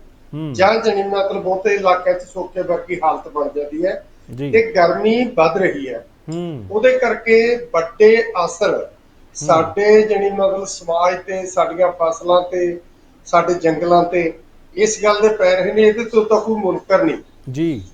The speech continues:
Speaker 2: ਤਾਂ ਜਿਹਦੇ ਕਰਕੇ ਸਾਡੇ ਜਿਹੜੇ ਨੇਤਾ ਨੇ, ਸਾਡੀ ਸਰਕਾਰ ਹੈ, ਇਹ ਵੱਡੇ ਪ੍ਰਸੰਗ 'ਚ ਚੀਜ਼ਾਂ ਨੂੰ ਸਮਝਣ ਦੀ ਬਜਾਏ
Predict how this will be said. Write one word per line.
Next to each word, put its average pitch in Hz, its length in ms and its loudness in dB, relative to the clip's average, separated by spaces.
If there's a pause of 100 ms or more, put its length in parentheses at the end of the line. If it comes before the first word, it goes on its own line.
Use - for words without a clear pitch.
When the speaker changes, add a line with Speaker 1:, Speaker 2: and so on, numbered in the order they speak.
Speaker 2:
ਤਾਂ 190 100 2
ਜਿਹਦੇ 220 360 2
ਕਰਕੇ 240 400 0 (180)
ਸਾਡੇ 185 500 0
ਜਿਹੜੇ 226 240 2
ਨੇਤਾ 185 600 -2
ਨੇ, 220 140 6
ਸਾਡੀ 202 320 -6
ਸਰਕਾਰ 170 680 0
ਹੈ, - 160 -4 (640)
ਇਹ 262 320 2 (160)
ਵੱਡੇ 208 340 4
ਪ੍ਰਸੰਗ 196 560 0
'ਚ 220 180 -2
ਚੀਜ਼ਾਂ 202 500 -4
ਨੂੰ 202 100 0
ਸਮਝਣ 185 440 0
ਦੀ 214 160 -6
ਬਜਾਏ 165 560 0